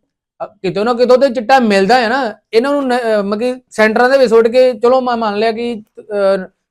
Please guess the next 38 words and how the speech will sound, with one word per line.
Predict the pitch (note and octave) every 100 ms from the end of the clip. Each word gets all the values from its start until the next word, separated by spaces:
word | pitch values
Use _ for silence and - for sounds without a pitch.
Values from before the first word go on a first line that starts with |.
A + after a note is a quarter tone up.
| -
ਜਿਹੜੀ | G#3 A#3
ਸਰਕਾਰ | A3+ F#3 G3 G3+
ਹੈ | G#3+
ਇਹਨਾਂ | A3
ਨੂੰ | G#3+
ਸੈਂਟਰਾਂ | G#3 F3+ F#3
ਦੇ | G3+
ਵਿੱਚ | G3+
ਦਾਖਲ | E3+ E3 F3
ਕਰਾ | F3 F3 F3
ਕੇ | F#3+
ਇਹਨਾਂ | F#3 F#3+
ਦਾ | F#3+
ਨਸ਼ਾ | E3+ E3
ਛੁਡਾਉਣ | D#3+ E3 E3
ਦੀ | E3
ਕੋਸ਼ਿਸ਼ | F3+ E3 D3+ -
ਕਰੇਗੀ, | C#3+ D3 C3 _ _ _ _
ਪਰ | B3+
ਇਹਨਾਂ | C#4 D4+
ਨੂੰ | D4
ਇਹ | B3 C4
ਤੇ | C4+
ਪੁੱਛੋ | A#3+ C#4
ਕਿੱਥੋਂ | B3+ B3+ C#4+
ਨਸ਼ਾ | B3+ B3
ਲਿਆ | B3+ C4
ਰਹੇ | G#3+ G#3
ਨੇ। | G#3+ - _ _
ਬਾਰ-ਬਾਰ | C#3 F#3+ G#3 B3 B3
ਅਸੀਂ | B3+
ਪ੍ਰਸ਼ਾਸਨ | A#3 G3+ D#3 F3+
ਨੂੰ | A3+ F#3
ਦੱਸਦੇ | D3 C3+ A#3
ਵੀ | C#4+ C4
ਹਾਂ, | D3 - _ _ _ _
ਉੱਤੋਂ | B3 A#3 C#4
ਸਾਨੂੰ, | C4+ A#3+ A3+ B3 A3+ G3